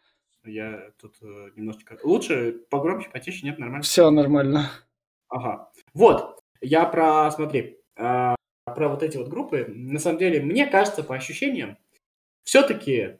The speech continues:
Speaker 1: скорее всего, выйдет Реал во всей этой истории, ну, потому что, скорее всего, а, Манчестер Юнайтед труднее,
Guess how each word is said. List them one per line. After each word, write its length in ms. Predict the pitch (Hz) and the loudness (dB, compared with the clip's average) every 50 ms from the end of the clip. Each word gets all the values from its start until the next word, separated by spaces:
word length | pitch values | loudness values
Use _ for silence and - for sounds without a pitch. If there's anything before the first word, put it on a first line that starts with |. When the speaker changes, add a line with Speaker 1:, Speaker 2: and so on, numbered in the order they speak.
| _ _ | _ _
Speaker 1:
скорее 320 | - - 190 190 185 160 | -2 4 6 8 8 6
всего, 200 | - - 127 120 | 6 2 -2 0
выйдет 320 | 131 160 180 175 160 156 - | 2 2 2 2 0 0 2
Реал 440 | 170 190 214 240 247 247 - - - | 4 6 6 6 4 4 0 -4 -4
во 100 | 165 180 | -4 -4
всей 220 | 175 - 180 170 170 | -2 0 0 0 0
этой 160 | 170 165 156 | 0 -2 -4
истории, 360 | 156 - - 170 156 147 143 | -4 -2 -2 0 0 0 -2
ну, 140 | 147 180 180 | -4 -6 -8
потому 240 | - - - 147 143 | -6 -6 -4 -4 -6
что, 360 | - - - 123 120 113 104 | -6 -8 -8 -6 -6 -6 -8
скорее 320 | - - 190 196 196 175 180 | -2 4 6 6 8 6 4
всего, 440 | - - 135 120 117 110 - - _ _ _ _ _ _ _ _ _ _ _ _ _ _ _ _ _ _ _ _ _ _ _ _ _ | 2 -2 -4 -2 -4 -4 -4 -8 _ _ _ _ _ _ _ _ _ _ _ _ _ _ _ _ _ _ _ _ _ _ _ _ _
а, 160 | - 160 165 165 | 2 2 4 4
Манчестер 440 | 175 202 196 226 214 214 - 196 | 4 2 4 2 0 2 2 4
Юнайтед 440 | 208 208 214 208 185 160 143 - - - | 4 6 6 6 4 4 2 -2 -2 2
труднее, 640 | 180 190 196 190 202 214 202 185 165 151 135 120 | 2 2 2 4 4 6 6 6 6 4 0 -4